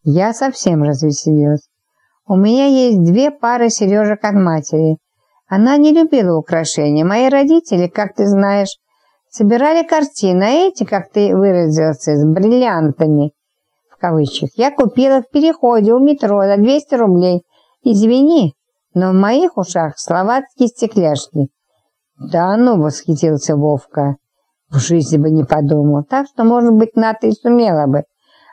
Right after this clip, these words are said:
обвести мужа в С Ш А вокруг пальца, хотя ей предстояло проделать большую работу. Ну как объяснить супругу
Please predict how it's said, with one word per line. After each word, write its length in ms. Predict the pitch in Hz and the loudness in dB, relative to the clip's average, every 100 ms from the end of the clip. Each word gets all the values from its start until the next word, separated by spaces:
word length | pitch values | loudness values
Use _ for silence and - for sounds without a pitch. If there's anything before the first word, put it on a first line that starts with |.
| - | -6
обвести 500 | 165 151 165 - 175 | -2 0 0 -2 0
мужа 380 | 165 220 254 240 | 2 0 0 -4
в 60 | |
С 260 | - - - | -4 -8 -4
Ш 220 | 185 220 | -2 -2
А 40 | |
вокруг 440 | 247 175 - 208 - | -2 -4 -4 -6 -4
пальца, 400 | 180 156 143 151 | -4 -2 -4 -6
хотя 300 | 180 196 269 | -4 -2 0
ей 400 | 294 254 233 269 _ _ _ _ _ | 2 2 0 -2 _ _ _ _ _
предстояло 640 | - 185 - 185 180 208 240 | -6 -4 0 0 2 0 -2
проделать 560 | 240 202 170 196 208 | -2 -2 0 0 2
большую 460 | 196 175 - 180 185 | 0 -2 -2 0 0
работу. 520 | 196 165 143 139 147 | 0 0 0 -2 -2
Ну 140 | 165 220 | -2 -2
как 340 | - 381 - | -4 -4 -2
объяснить 500 | 202 180 180 - 165 | 0 0 0 -2 -4
супругу 640 | - 156 151 165 180 214 | -4 -4 -2 -2 -2 -4